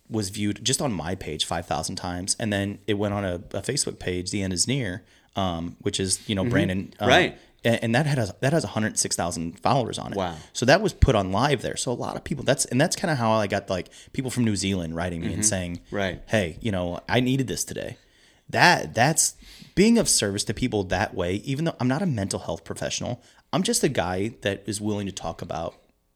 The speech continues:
Speaker 1: what's going on in his life.
Speaker 2: Right.
Speaker 1: And I, and I, and I'm,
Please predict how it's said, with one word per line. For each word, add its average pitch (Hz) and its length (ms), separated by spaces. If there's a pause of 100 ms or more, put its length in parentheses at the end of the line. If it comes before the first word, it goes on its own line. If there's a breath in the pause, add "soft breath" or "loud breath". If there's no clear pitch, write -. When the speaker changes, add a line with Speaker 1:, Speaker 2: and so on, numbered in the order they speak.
(120)
Speaker 1:
what's 98 280
going 98 260
on 87 120
in 95 80
his 101 160
life. 95 500
Speaker 2:
Right. 113 160
Speaker 1:
And 135 80
I, 127 180
and 135 120
I, 131 60 (100)
and 123 120
I'm, 117 200